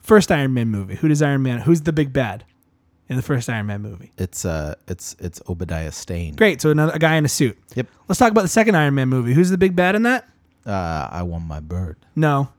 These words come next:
Speaker 2: It's, uh, it's, <laughs> it's Hammer.
Speaker 1: Exactly. Guy in a suit.
Speaker 2: Yeah.
Speaker 1: So the third Iron Man movie, where they promise us the Mandarin.
Speaker 2: Nobody promised anything.
Speaker 1: Those trailers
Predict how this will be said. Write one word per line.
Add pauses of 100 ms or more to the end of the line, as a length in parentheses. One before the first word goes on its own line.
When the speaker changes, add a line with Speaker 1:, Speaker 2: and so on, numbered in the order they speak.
(300)
Speaker 2:
It's,
uh,
it's,
<laughs>
it's (260)
Hammer. (220)
Speaker 1:
Exactly.
Guy
in
a
suit.
Speaker 2:
Yeah.
Speaker 1:
So
the
third
Iron
Man
movie, (100)
where
they
promise
us
the
Mandarin.
Speaker 2:
Nobody
promised
anything.
Speaker 1:
Those
trailers